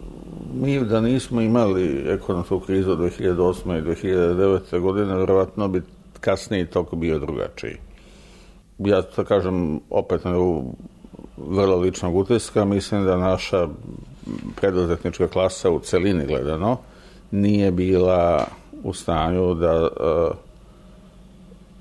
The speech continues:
se nosi sa posledicama krize, isto kao što politička klasa nije bila u stanju da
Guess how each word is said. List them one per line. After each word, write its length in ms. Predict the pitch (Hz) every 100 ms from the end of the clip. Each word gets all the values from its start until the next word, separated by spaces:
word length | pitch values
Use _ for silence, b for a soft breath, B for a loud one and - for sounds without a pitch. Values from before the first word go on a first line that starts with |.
| - - -
se 180 | 107
nosi 320 | 98 101 - 82
sa 140 | 85
posledicama 680 | 95 90 104 90 - 80 -
krize, 440 | 98 135 156 131
isto 240 | 127 131
kao 180 | 110 113
što 160 | - 98
politička 560 | - 104 104 131 -
klasa 400 | - 113 110 107
nije 240 | 104 104 98
bila 240 | 98 98
u 40 | 92
stanju 480 | - 95 101 98
da 320 | 87 90 92